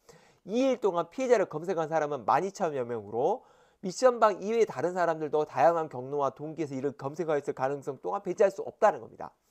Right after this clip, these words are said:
그리고 이어서 또 하나가 실검 챌린지에 참여하지 않아도 채팅방에서 강제로 탈퇴되지는 않았어요. 그렇다면 대법원이 보기에는 오히려 운영진이 음란물 판매를 촉진하는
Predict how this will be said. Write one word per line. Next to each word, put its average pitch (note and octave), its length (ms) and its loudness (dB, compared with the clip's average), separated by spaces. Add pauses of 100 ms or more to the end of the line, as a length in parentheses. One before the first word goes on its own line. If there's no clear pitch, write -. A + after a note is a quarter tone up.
(520)
그리고 G#3+ 300 0 (200)
이어서 E3+ 580 2
또 F3 100 -4
하나가 C3+ 400 -4 (240)
실검 C4+ 560 2
챌린지에 B3+ 480 -2
참여하지 B3+ 480 -2
않아도 E3 640 2 (360)
채팅방에서 A#3+ 560 -2
강제로 D#3 460 -2
탈퇴되지는 C4 760 -4
않았어요. A#2+ 560 -4 (720)
그렇다면 E3 680 2
대법원이 D#3+ 420 0
보기에는 A#2+ 400 -6
오히려 C3+ 640 4 (260)
운영진이 G3 920 -2 (460)
음란물 G#3+ 760 2
판매를 A#3 640 -4
촉진하는 B3+ 640 -2